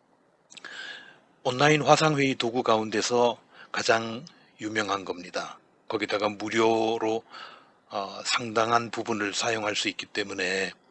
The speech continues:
많은 사람들이 이용하고 있습니다. 그런데 누군가가 나에게, 여러분에게 온라인 화상회의에 참여해달라, 그런, 그런 요청을 해왔다고 할 때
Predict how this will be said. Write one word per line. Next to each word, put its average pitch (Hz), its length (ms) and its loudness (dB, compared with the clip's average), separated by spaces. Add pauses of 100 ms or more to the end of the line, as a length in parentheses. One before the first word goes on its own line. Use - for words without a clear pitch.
(200)
많은 104 260 0
사람들이 98 580 -4 (380)
이용하고 98 960 -4
있습니다. - 640 -2 (1600)
그런데 151 260 6
누군가가 156 500 6
나에게, 120 720 8 (1160)
여러분에게 107 680 0 (400)
온라인 139 640 2
화상회의에 135 1000 2
참여해달라, 107 1200 2 (520)
그런, 127 180 -2 (540)
그런 135 300 0
요청을 104 540 0
해왔다고 101 720 -4
할 98 120 -2
때 95 500 -2